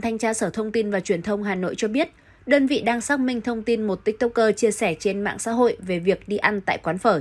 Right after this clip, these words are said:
nhưng bị đuổi vì ngồi xe lăn. Trước đó, mạng xã hội chia sẻ câu chuyện TikToker V M L bị đuổi khỏi quán vì ngồi xe lăn. L cho biết vào ngày mười hai tháng một, anh cùng bạn gái đến một quán phở ở Hà Nội. Khi người bạn gái nhờ nhân viên bê anh L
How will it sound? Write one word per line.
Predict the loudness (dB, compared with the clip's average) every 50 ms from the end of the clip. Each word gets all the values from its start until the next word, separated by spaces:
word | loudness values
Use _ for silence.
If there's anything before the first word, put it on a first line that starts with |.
| 0
nhưng | -2 -2 -2 0 0 -2
bị | -4 -2
đuổi | 0 0 2 2 0
vì | 0 -2 -4
ngồi | -2 -2 -2 -2
xe | -2 0 2
lăn. | 4 4 4 2 -2 -12 _ -20 _ _ _ _ _ _ -8
Trước | -6 -4 0
đó, | 2 2 2
mạng | 2 2 0 0
xã | 0 0
hội | 2 2 2 0
chia | 2 2 2 2
sẻ | 4 2 0 0
câu | 0 0 -2 0
chuyện | 2 0 0 0
TikToker | 0 0 -2 0 0 -2 -2 0 2 4 4 4 4
V | 2 0 2
M | 2 2
L | 0 2 2 2 2 0 0 -2
bị | -6 -4 0
đuổi | 4 4 4 4
khỏi | 2 -2 -6
quán | -2 2 2 2 2 2 -2 -4
vì | -4 -2
ngồi | -2 -2 -2 -2
xe | -2 -2 0
lăn. | 2 2 2 2 0 -4 -10 _ _ _ _
L | 0 2 2 4
cho | 4 2
biết | 2 2 2 0 0 2
vào | 0 0
ngày | 2 2 0 0
mười | 0 0 -2 -2
hai | -2 -2 -2 -2
tháng | -2 -2 0 2
một, | 2 2 0 -2 -10 -20 -20 _
anh | -8 -4 -4 0
cùng | 4 4 4 4
bạn | 4 2 0 0
gái | 2 2 2 4
đến | 4 2 2 0
một | 0 -2 -2 -2
quán | -2 -2 -2 -2
phở | 0 2 2
ở | 2 2 2 0
Hà | 0 0 0
Nội. | 2 4 4 4 4 2 -2 _ _ _ _
Khi | -8 -4 -2 0
người | 2 2 2 2
bạn | 2 0 -2 0
gái | 0 0 0 0
nhờ | 0 -2 -2
nhân | -2 -2 -2 -2 0
viên | 0 0 0 0 0
bê | 0 0
anh | 0 0 0 2
L | 2